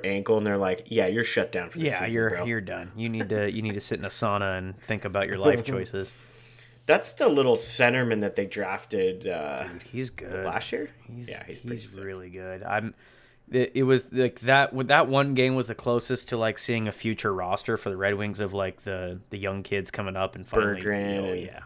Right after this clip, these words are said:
Speaker 2: Oh, yeah.
Speaker 1: Yeah, yeah, yeah.
Speaker 2: Uh, future,
Speaker 1: Yeah.
Speaker 2: future's looking bright, man. I, uh, I'm, as a Red Wings fan, you need to, you need to fix some more problems on defense,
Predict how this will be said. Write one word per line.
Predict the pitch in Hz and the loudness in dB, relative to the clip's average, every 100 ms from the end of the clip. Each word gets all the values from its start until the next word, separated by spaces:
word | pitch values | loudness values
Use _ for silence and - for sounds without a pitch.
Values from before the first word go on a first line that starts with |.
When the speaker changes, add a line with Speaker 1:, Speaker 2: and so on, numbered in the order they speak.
| - | -18
Speaker 2:
Oh, | - | -20
yeah. | - - - | -20 -20 -12
Speaker 1:
Yeah, | - 87 87 | -2 0 0
yeah, | 82 80 | -2 -2
yeah. | 73 123 | -2 -2
Speaker 2:
Uh, | |
future, | - 196 208 | 0 0 0
Speaker 1:
Yeah. | - - - - | -4 -6 -20 -2
Speaker 2:
future's | 202 208 214 | 0 2 4
looking | 208 208 | 4 6
bright, | 170 151 104 | 10 10 10
man. | 113 117 117 120 | 4 4 2 -2
I, | 113 120 123 | 2 6 8
uh, | 117 113 107 | 8 6 2
I'm, | 110 113 104 | 0 -2 -2
as | 117 | -2
a | 110 | 2
Red | 120 123 | 2 2
Wings | 123 120 | 0 -2
fan, | - 127 120 117 | 0 2 2 2
you | 110 | 0
need | 110 107 | -2 0
to, | 107 104 | 0 -2
you | 113 | -2
need | 117 | -2
to | 107 | -2
fix | - 117 | -2 -2
some | - | -2
more | 113 117 | 0 0
problems | - 120 117 120 110 | 4 4 4 2 -2
on | 104 | -2
defense, | 95 117 135 139 165 - | -2 -2 2 2 2 -4